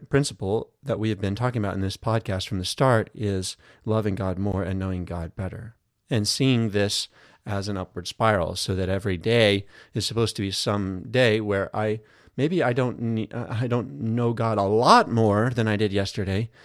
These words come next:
and love him a lot more than I did yesterday. Maybe I don't know how,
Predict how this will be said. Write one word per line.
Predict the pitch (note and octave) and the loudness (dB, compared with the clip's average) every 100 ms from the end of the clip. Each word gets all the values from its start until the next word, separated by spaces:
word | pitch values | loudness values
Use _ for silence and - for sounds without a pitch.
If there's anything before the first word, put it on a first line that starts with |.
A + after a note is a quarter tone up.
| - - | -20 -4
and | G#2+ G#2+ | 0 2
love | A2 | 2
him | B2 C3 | 2 2
a | |
lot | G#2+ A#2 F#3+ F#3+ | 4 4 4 4
more | B2 A#2+ A2 | 4 4 4
than | A2 | 2
I | G2+ | 0
did | G2+ G2+ | 0 0
yesterday. | F#2+ F#2+ A2 G2 F#2+ | -2 -2 -4 -2 -2
Maybe | G2+ G2 A2 A2 | -2 -2 -2 -2
I | F#2 F#2 | -2 -2
don't | G#2 G2+ | -2 -4
know | G2 | -4
how, | F2+ - A#2+ F2+ F#2 | -8 -6 -6 -6 -8